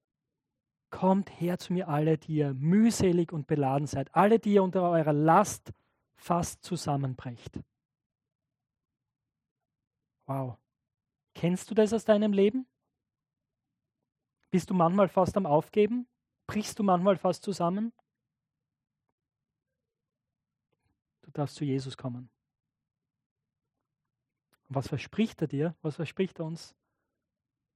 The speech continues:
„Ich will euch Ruhe geben für eure Seelen.“ Der Rastlosigkeit entkommen,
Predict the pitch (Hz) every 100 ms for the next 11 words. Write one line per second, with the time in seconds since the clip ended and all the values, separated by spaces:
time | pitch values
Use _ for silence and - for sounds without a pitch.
0 | _ _ _ _ _ 180 185 - - -
1 | _ _ _ 151 139 135 123 - - 156
2 | 165 147 135 123 117 110 _ _ _ _
3 | _ _ _ _ _ _ _ _ _ _
4 | _ 170 135 131 - 135 117 101 _ _
5 | _ _ _ _ _ _ _ _ _ _
6 | _ _ _ _ _ _ _ _ _ _
7 | _ _ _ _ _ _ _ _ _ -
8 | 123 151 147 - 143 147 151 139 - 143
9 | 131 131